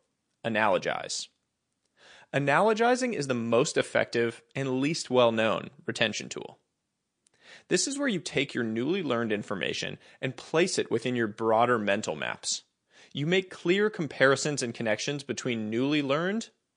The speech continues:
and existing information. Here's a real example from my writing to illustrate how this works. I did a bunch of research on Morris Chang and Taiwan Semiconductor Manufacturing Company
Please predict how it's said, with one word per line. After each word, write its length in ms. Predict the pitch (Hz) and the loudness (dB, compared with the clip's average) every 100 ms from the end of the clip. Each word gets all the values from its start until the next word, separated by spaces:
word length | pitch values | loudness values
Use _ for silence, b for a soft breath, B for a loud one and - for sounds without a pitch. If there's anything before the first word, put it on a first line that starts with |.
| _ | _
and 120 | 135 117 | -6 -4
existing 540 | 107 117 131 101 85 | -2 0 0 0 0
information. 600 | 78 - - 78 - - _ _ _ _ _ _ B B B | -2 -8 -10 -10 -10 -12 _ _ _ _ _ _ B B B
Here's 240 | 190 233 | 2 2
a 60 | 226 | 2
real 200 | 147 147 | 2 2
example 440 | 135 123 110 117 | 2 2 2 0
from 160 | 110 107 | -2 -2
my 120 | 101 | 0
writing 440 | 92 92 80 85 - | 2 4 4 0 -4
to 160 | 90 131 | -4 0
illustrate 420 | 127 - 85 76 | 0 2 -2 0
how 100 | 82 | -2
this 180 | 73 - | -2 -2
works. 400 | 107 - - - _ _ _ _ _ _ _ B B B | -4 -4 -8 -10 _ _ _ _ _ _ _ B B B
I 60 | 156 | 0
did 200 | 151 220 | 2 2
a 40 | |
bunch 200 | 202 196 | 4 2
of 100 | 156 | 0
research 440 | 135 127 123 104 - | 0 0 2 0 0
on 160 | 104 | -2
Morris 380 | 107 117 123 123 | 0 4 4 2
Chang 460 | - 113 104 104 101 | -2 -2 0 -2 -4
and 180 | 101 - | -8 -2
Taiwan 440 | - 113 110 101 | 2 4 4 2
Semiconductor 720 | - 104 90 - 95 - 95 | -2 -2 -4 -4 -4 -2 -2
Manufacturing 680 | 92 85 - 127 127 107 87 | -4 -4 2 4 4 -2 -2
Company 480 | 92 90 95 92 | -6 -6 -6 -8